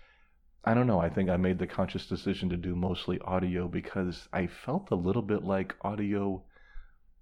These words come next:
was more of a connection. And I think I mentioned that a while back on the podcast. It's more of a one-on-one connection. I think a lot of us, and I don't know about you, but when I listen to podcasts, listen to people, I do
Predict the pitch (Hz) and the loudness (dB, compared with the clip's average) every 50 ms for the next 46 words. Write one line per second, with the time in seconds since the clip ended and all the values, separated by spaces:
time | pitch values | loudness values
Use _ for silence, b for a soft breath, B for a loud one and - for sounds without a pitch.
0 | - - - - _ _ _ _ - - - - - _ - 110 110 107 98 - | -18 -18 -18 -18 _ _ _ _ -12 -12 -12 -12 -14 _ -4 0 2 2 2 2
1 | - 110 107 113 110 110 107 107 104 98 - 98 95 87 90 - - - 90 87 | 2 4 4 6 6 6 6 6 4 4 4 2 0 0 -2 -4 -2 -2 0 0
2 | 80 76 - - - 80 78 80 - - - - - - 104 98 95 92 92 - | 0 -2 -4 -8 -8 -8 -8 -8 -10 -10 -14 -16 -8 -2 0 2 2 2 2 0
3 | 107 98 - - 87 90 85 - - - 90 90 87 87 87 85 85 87 87 87 | 0 -2 0 -2 -2 0 -2 -2 -2 -2 0 0 0 0 0 -2 -2 -2 -4 -4
4 | 90 82 85 90 87 87 87 - - - 87 90 87 - - - 92 90 87 - | -4 -4 -4 -4 -4 -4 -4 -6 -4 -2 0 0 0 -2 -2 -2 -2 -2 -2 -6
5 | - - 90 92 - - - - - B B B B B B B B B - - | -10 -12 -12 -12 -12 -14 -18 -20 -20 B B B B B B B B B -4 0
6 | - 110 117 135 135 107 98 90 87 92 92 92 95 90 90 87 87 90 87 95 | 0 2 4 6 6 8 8 6 6 6 6 6 6 6 4 4 2 0 0 -2
7 | 98 - - 95 87 87 87 - - 92 87 - 113 101 98 - - _ B B | -2 -4 -2 -2 0 0 -2 -2 -4 -4 -2 0 0 0 0 0 -4 _ B B
8 | B B B B B B B B - - 95 101 107 113 104 101 98 95 - 90 | B B B B B B B B -2 2 6 6 8 8 8 6 6 4 4 2
9 | 87 90 95 98 98 95 92 90 85 87 85 78 90 90 87 87 85 90 98 98 | 4 6 6 6 6 6 4 2 2 2 0 2 2 0 0 0 0 0 2 2
10 | 95 95 - - 92 87 - - - 87 85 82 - - - 85 85 - 92 87 | 2 0 0 -2 -2 -2 -2 -2 0 0 0 -2 -4 -4 -2 -2 -2 0 -2 -4
11 | - - 92 87 - - 92 85 - 90 92 92 90 92 | -4 -4 -6 -6 -6 -6 -8 -6 -4 -2 0 0 0 -2